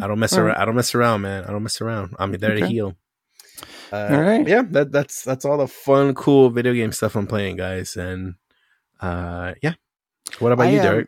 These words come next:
Speaker 1: Or,
Speaker 2: I,
Speaker 1: or Shane? Who?
Speaker 2: I got, uh, I forgot that I pre-ordered Skyward Sword and went in and picked it up. And they gave me, like, two posters. Like, "Hey, you get, uh, since you
Speaker 1: Damn.
Speaker 2: pre-ordered, you get this poster. And then,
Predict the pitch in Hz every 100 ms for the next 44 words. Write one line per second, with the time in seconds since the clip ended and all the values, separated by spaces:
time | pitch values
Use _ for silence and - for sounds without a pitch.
0 | _ 101 107 110 117 - 131 139 127 -
1 | 147 156 190 170 - 127 135 143 - _
2 | _ _ _ _ _ _ 135 131 131 151
3 | 131 127 131 123 - 123 120 117 - 123
4 | 117 117 - 120 113 113 _ _ _ _
5 | _ _ - 127 120 120 120 120 - 123
6 | 123 131 135 139 - 139 135 135 _ _
7 | _ - 127 120 123 131 135 117 - 123
8 | - 113 123 147 170 170 277 160 127 160
9 | 151 139 139 135 135 - 143 180 147 226
10 | 143 156 - 139 175 147 - 180 - 285
11 | 254 - 90 - 123 135 135